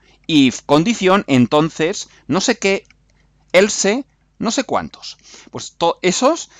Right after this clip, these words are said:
se implementan a bajo nivel en los procesadores utilizando instrucciones de salto condicional. Vamos a ver ahora cómo hacer bucles. Los bucles en los lenguajes de alto nivel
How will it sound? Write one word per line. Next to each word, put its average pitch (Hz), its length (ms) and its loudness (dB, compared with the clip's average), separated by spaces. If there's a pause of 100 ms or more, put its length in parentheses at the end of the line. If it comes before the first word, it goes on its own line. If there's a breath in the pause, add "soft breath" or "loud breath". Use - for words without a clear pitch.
(220 loud breath)
se - 160 -2
implementan 143 500 2
a 120 80 4
bajo 170 260 0
nivel 180 280 2
en 131 80 0
los 120 100 -6
procesadores 202 640 -6
utilizando 202 500 -4
instrucciones 175 460 -6
de 151 80 -8
salto 147 240 -4
condicional. 104 580 -8 (1700 loud breath)
Vamos 269 300 0
a 302 60 4
ver 269 100 4
ahora 247 180 2
cómo 247 160 0
hacer 135 200 -2
bucles. - 500 -8 (800)
Los 143 200 -4
bucles 214 380 0
en 151 60 0
los 147 100 0
lenguajes 170 400 -2
de 175 60 -2
alto 180 200 -4
nivel 208 240 0